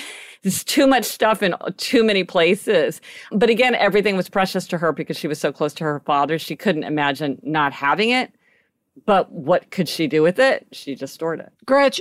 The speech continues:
Speaker 2: Tori Spelling, who starred in nine oh two one oh, is
Speaker 1: Yeah.
Speaker 2: a prime example of this. She did a whole thing about it on her reality show, True Tori.
Speaker 1: Mm.
Speaker 2: She had so many storage units, she was paying three thousand dollars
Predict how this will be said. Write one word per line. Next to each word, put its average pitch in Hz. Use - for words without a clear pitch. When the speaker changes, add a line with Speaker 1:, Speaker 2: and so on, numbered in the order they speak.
Speaker 2:
Tori 277
Spelling, 247
who 233
starred 233
in 214
nine 214
oh 220
two 226
one 208
oh, 208
is 226
Speaker 1:
Yeah. 185
Speaker 2:
a -
prime 247
example 220
of 226
this. 247
She 233
did 208
a 214
whole 226
thing 233
about 208
it 196
on 202
her 185
reality 202
show, 202
True 220
Tori. 214
Speaker 1:
Mm. 156
Speaker 2:
She 262
had 233
so -
many 339
storage 269
units, 208
she -
was 220
paying 214
three 302
thousand 247
dollars 196